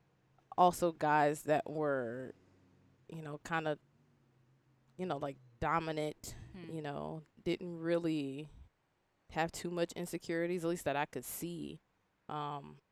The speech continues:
Speaker 1: 'cause I was, like, honestly, <laughs>
Speaker 2: Hmm.
Speaker 1: I was really the type of person that was, you know, I had the, the face, the angry face. I'm not gonna say
Speaker 2: Hmm.
Speaker 1: the word,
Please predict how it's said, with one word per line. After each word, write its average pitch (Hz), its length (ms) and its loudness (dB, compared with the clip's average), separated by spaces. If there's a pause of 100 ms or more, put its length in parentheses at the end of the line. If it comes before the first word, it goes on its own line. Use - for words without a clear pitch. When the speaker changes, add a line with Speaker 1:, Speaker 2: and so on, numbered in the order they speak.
(200)
Speaker 1:
'cause 160 120 -4
I 160 80 6
was, 165 220 -2 (400)
like, 160 260 -4
honestly, 170 640 -4
<laughs> - 440 2 (100)
Speaker 2:
Hmm. 190 120 -6 (160)
Speaker 1:
I - 40 2
was 185 220 0
really 175 240 4
the 156 120 0
type 165 240 0
of 151 100 -6
person 175 400 0
that - 200 -2
was, - 280 -8 (840)
you 214 140 8
know, 240 100 12
I 185 140 12
had 202 300 8
the, 180 520 6
the 175 140 0
face, 170 500 4
the 165 200 2
angry 170 360 2
face. - 360 -6
I'm 170 80 -6
not 160 120 -6
gonna 165 100 -6
say 160 140 2
Speaker 2:
Hmm. 151 40 -2
Speaker 1:
the 156 80 -4
word, 156 300 -4